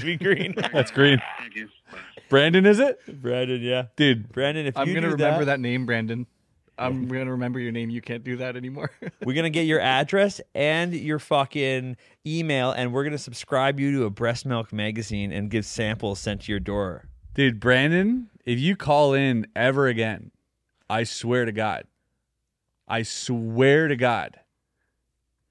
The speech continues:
Speaker 2: I will become your therapist and gaslight you into thinking that you were molested at summer camp.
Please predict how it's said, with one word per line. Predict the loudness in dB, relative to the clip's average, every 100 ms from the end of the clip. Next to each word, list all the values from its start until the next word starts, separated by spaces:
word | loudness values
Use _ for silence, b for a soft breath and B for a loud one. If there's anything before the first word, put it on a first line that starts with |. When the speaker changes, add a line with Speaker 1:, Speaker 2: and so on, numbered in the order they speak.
| _
Speaker 2:
I | 0 2
will | 4 2
become | 2 -4 -2 0 0 0 -2 -2
your | -2
therapist | -2 0 0 0 -2 -2 -6 -16 -20 _ _ _
and | -6 -2
gaslight | 0 0 -2 -2 -2
you | 0 -2
into | -2 -4
thinking | -4 -6 -4 -4 -4
that | -4 -6
you | -4
were | -2
molested | -2 -4 -4 -6 -10
at | -10
summer | -10 -10 -10
camp. | -16